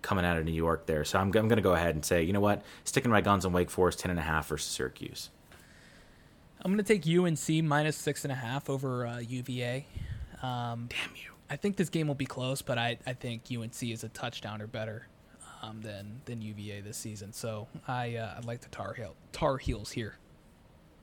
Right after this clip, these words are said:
Speaker 1: Yeah, and, and lucky you, another half point your way as this line is getting a little bigger. Took U N C minus seven versus U V A as well.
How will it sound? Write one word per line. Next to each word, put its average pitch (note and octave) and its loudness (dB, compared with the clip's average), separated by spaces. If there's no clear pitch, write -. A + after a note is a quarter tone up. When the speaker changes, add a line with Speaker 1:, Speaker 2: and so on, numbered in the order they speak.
Speaker 1:
Yeah, E2 6
and, F2+ 2
and F#2+ 0
lucky F#2 4
you, F2+ 8
another F2 6
half E2+ 2
point F2 2
your E2 2
way E2+ 4
as D#2+ 4
this F2 0
line F#2 4
is D#2 0
getting F2+ 2
a - 0
little F2+ 2
bigger. F2 4
Took G2 2
U G2+ 8
N G2 6
C G2+ 4
minus F2+ 4
seven F2 4
versus E2+ 2
U F2 2
V D#2 4
A D2+ 6
as C#2+ 0
well. D2+ 4